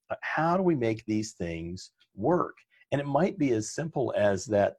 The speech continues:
uh, that viral video where the guy was on the news broadcast and his kid came in, and then his nanny came in to get his kid.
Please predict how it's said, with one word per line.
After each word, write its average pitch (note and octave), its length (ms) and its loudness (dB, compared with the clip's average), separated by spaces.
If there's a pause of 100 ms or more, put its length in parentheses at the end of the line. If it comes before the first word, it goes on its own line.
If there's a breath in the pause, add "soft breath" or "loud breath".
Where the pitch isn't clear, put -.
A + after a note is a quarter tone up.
uh, F#2+ 220 4
that F#2+ 200 0
viral A2+ 380 6
video A#2+ 340 4
where G#2+ 140 4
the G2 80 -2
guy G#2+ 240 2
was A2 180 -2
on G#2+ 240 0
the F#2+ 160 -2
news A2+ 420 -2
broadcast A#2+ 720 2
and G2+ 80 -4
his G2 140 -2
kid A#2+ 300 -2
came A#2+ 280 -4
in, A#2 260 0
and G2+ 120 -2
then G2 60 -6
his F#2+ 160 -6
nanny A#2 280 -2
came A#2+ 280 -6
in A2+ 160 -2
to G#2+ 80 -4
get A2 120 -2
his A2 140 -4
kid. - 320 -14